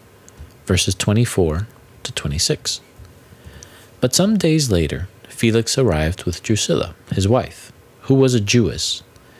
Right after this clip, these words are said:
and sent for Paul and heard him speak about faith in Christ Jesus.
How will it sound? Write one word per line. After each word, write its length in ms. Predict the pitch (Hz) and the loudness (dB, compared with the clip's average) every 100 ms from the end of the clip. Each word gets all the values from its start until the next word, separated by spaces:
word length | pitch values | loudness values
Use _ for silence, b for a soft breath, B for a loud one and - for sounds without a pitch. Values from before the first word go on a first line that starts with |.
| B B B B - | B B B B -4
and 180 | 131 | -2
sent 240 | 127 139 143 | 0 0 -2
for 120 | 185 | -4
Paul 300 | - 90 80 | 0 2 2
and 140 | 92 | 2
heard 200 | 85 113 | 2 0
him 120 | 117 107 | 2 0
speak 360 | - 156 143 | -2 -4 -2
about 260 | 92 82 - | -2 -2 -4
faith 360 | - 95 87 | -2 -2 0
in 100 | 85 | -4
Christ 320 | 80 85 85 - | -4 -2 -2 -2
Jesus. 480 | 113 98 - - | -2 -2 -6 -10